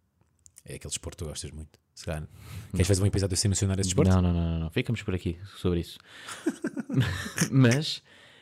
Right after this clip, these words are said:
Speaker 2: ehm, uma cena bué da crazy. Não sei se estão a par de João Reis, que é marido de, hum,
Speaker 1: Catarina
Speaker 2: Catarina
Speaker 1: Furtado.
Speaker 2: Furtado. Ele do nada
Speaker 1: Isto é muito
Speaker 2: posta,
Speaker 1: bom.
Speaker 2: pá, uma fotografia no Instagram, toda artística, a dizer Hiperchina.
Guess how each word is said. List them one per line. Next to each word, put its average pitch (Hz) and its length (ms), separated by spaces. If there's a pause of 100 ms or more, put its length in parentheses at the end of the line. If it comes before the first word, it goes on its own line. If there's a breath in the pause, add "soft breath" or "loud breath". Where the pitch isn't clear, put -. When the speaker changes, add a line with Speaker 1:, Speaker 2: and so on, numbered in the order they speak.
(160 loud breath)
Speaker 2:
ehm, 131 520 (100)
uma 190 120
cena 92 260
bué 101 120
da 107 120
crazy. 92 500 (400 loud breath)
Não 117 80
sei 135 160
se 139 60
estão 127 140
a 120 60
par 95 260
de 95 100
João 98 220
Reis, 87 280 (180)
que - 140
é 82 260
marido 87 380
de, 87 340
hum, 80 380 (560)
Speaker 1:
Catarina 80 340
Speaker 2:
Catarina 92 340
Speaker 1:
Furtado. 90 440
Speaker 2:
Furtado. - 160 (460 loud breath)
Ele 135 120
do 135 120
nada 90 300
Speaker 1:
Isto 90 140
é - 20
muito 95 180
Speaker 2:
posta, 87 420
Speaker 1:
bom. 92 60 (400)
Speaker 2:
pá, - 180
uma 92 100
fotografia 113 540
no 92 140
Instagram, 85 580
toda 104 220
artística, 90 720 (960 loud breath)
a 127 80
dizer 107 560 (100)
Hiperchina. 117 720